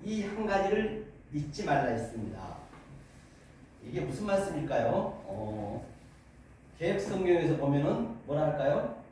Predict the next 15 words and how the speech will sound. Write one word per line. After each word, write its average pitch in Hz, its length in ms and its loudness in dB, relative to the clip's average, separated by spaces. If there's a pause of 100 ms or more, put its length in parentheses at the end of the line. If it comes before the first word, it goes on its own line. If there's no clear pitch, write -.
(260)
하루가 220 460 2
천 196 240 -6
년이고 190 320 0
하나님 208 420 2
나라는 160 480 2 (340)
하루가 202 300 0
천 240 240 -2
년으로 226 540 4 (260)
그렇게 196 200 -4
생각하는 185 460 4
경우가 170 520 2 (320)
많이 175 320 0
있겠지요. - 520 0 (220)
하지만, 233 500 0 (220)
어, 113 500 -4